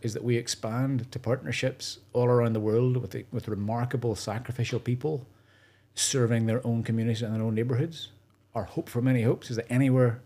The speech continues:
we've, we ever work won't need outside charity one day. And my hope for the world is, I'm not even sure how to phrase this.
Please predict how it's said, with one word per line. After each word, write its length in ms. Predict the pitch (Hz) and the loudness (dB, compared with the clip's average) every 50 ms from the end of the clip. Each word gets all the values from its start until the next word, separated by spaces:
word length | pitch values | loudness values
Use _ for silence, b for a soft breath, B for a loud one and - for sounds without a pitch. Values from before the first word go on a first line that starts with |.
| _ - | _ -8
we've, 360 | - 113 117 110 98 95 - - _ _ _ _ _ _ _ | -4 -2 -2 -2 -4 -8 -12 -18 _ _ _ _ _ _ _
we 160 | - 123 117 113 | -4 -2 0 2
ever 200 | 123 117 127 120 | 2 4 4 4
work 300 | 139 127 101 - - - - - _ - - 123 120 | 4 2 0 -2 -6 -18 -20 -20 _ -20 -16 -10 -4
won't 260 | 110 117 120 131 131 | 0 2 2 2 2
need 180 | 120 117 117 107 | 0 0 0 0
outside 380 | 107 117 123 - 117 110 110 101 | 0 -2 -2 -2 -2 -2 -2 -2
charity 400 | - 107 107 120 120 123 127 123 | -2 -2 0 0 -2 0 -2 0
one 200 | 110 117 117 123 | 0 0 2 2
day. 280 | 127 143 170 180 147 - b b b b b b b b b b b b b | 2 0 0 -4 -8 -10 b b b b b b b b b b b b b
And 120 | b 123 135 | b -2 0
my 100 | 135 120 | 2 2
hope 140 | 151 202 | 2 0
for 100 | - - | 0 0
the 80 | 135 120 | 2 4
world 400 | 123 160 - 151 127 120 - - - _ _ _ _ _ _ _ _ _ _ _ _ _ _ _ _ - B B B B B B B B B B B B B B B B B B B B B B B B B _ _ _ _ _ _ _ _ - | 4 4 4 4 4 2 0 -4 -12 _ _ _ _ _ _ _ _ _ _ _ _ _ _ _ _ -20 B B B B B B B B B B B B B B B B B B B B B B B B B _ _ _ _ _ _ _ _ -4
is, 240 | - 107 143 127 120 | -2 -2 0 0 2
I'm 140 | 131 135 139 | 2 2 2
not 140 | 151 151 | 0 0
even 140 | 139 127 139 | 0 0 0
sure 160 | 127 160 165 | 0 2 4
how 60 | 139 139 | 4 4
to 60 | 127 | 4
phrase 300 | 127 170 196 202 175 131 | 4 4 4 4 4 4
this. 320 | 151 143 127 - - - | 4 2 2 2 -2 -6